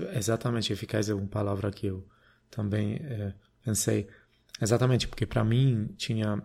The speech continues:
essa coisa de quase claustrofóbica, né? Que você parece preso lá. A maioria das cenas é bem claustrofóbica, né? Dentro do, dentro do, das casas, dentro dos apartamentos.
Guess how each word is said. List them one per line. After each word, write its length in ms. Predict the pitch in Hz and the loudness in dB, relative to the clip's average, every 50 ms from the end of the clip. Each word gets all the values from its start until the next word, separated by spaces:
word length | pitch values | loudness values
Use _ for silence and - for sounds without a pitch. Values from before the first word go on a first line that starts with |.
| - _ _ _ _ _ _ _ _ _ - | -10 _ _ _ _ _ _ _ _ _ -6
essa 240 | - 110 - - 107 | -4 -2 -2 -2 -4
coisa 300 | - - 113 110 101 104 | -4 -2 -4 -2 -2 -2
de 340 | 95 101 104 101 98 98 101 - _ _ _ _ _ _ _ _ _ _ _ _ _ _ _ _ _ _ _ _ _ _ _ _ _ _ | -4 -4 -2 -2 -4 -4 -6 -10 _ _ _ _ _ _ _ _ _ _ _ _ _ _ _ _ _ _ _ _ _ _ _ _ _ _
quase 420 | - 135 131 143 175 165 165 170 | -2 0 2 4 4 4 4 2
claustrofóbica, 1000 | 165 - 147 135 135 127 - - 143 - - - 107 101 104 95 - - 95 90 | 0 0 -2 -2 -2 -2 0 0 0 0 2 0 0 0 0 -2 -4 -4 -6 -6
né? 180 | 92 98 107 123 - - _ _ _ | -6 -6 -6 -8 -10 -14 _ _ _
Que 100 | - 120 | -6 -4
você 240 | 104 107 - - - | -2 -2 -2 -2 -2
parece 460 | - - 113 110 117 120 - - - | -2 0 2 2 2 2 0 -2 -4
preso 580 | - - - - 113 117 123 104 101 87 - - - _ _ _ _ _ _ _ _ _ - | -6 -2 2 4 4 6 4 4 2 0 -2 -6 -14 _ _ _ _ _ _ _ _ _ -4
lá. 220 | 127 107 95 92 | -2 -2 -2 -2
A 120 | 90 - - _ _ _ _ _ _ - | -4 -8 -14 _ _ _ _ _ _ 2
maioria 340 | 113 117 120 120 131 131 117 | 4 4 6 6 6 6 4
das 140 | 120 - | 4 2
cenas 320 | - - 131 123 123 117 120 | 2 0 2 2 2 2 0
é 20 | |
bem 440 | 110 101 98 101 104 131 127 127 135 | -2 -2 -6 0 2 4 4 4 2
claustrofóbica, 840 | - - 135 127 - - 135 - - - 110 98 101 101 - 101 98 | 0 0 0 0 0 0 -2 -2 0 -2 0 0 -2 -4 -4 -6 -4
né? 320 | 95 101 101 104 110 113 117 | -4 -2 -2 -2 0 0 2
Dentro 300 | 107 117 120 110 127 117 | 2 2 2 2 -2 -2
do, 140 | 104 117 | -2 -4
dentro 360 | 120 120 117 120 120 - 131 123 | -2 0 2 2 2 2 -2 -2
do, 160 | 110 120 123 | -2 -2 -2
das 240 | 123 120 113 - - | -2 -2 -2 -2 -2
casas, 500 | - - 117 107 113 110 98 98 92 98 | -4 -4 -4 -4 -4 -2 -4 -2 -2 0
dentro 240 | 104 107 - - | -2 -2 -4 -6
dos 180 | 113 107 107 113 | -6 -4 -2 -2
apartamentos. 800 | 113 - - 113 - - - 117 113 113 113 - - 101 - | -2 -2 -2 -4 -2 -2 0 0 0 0 0 -2 -2 -4 -4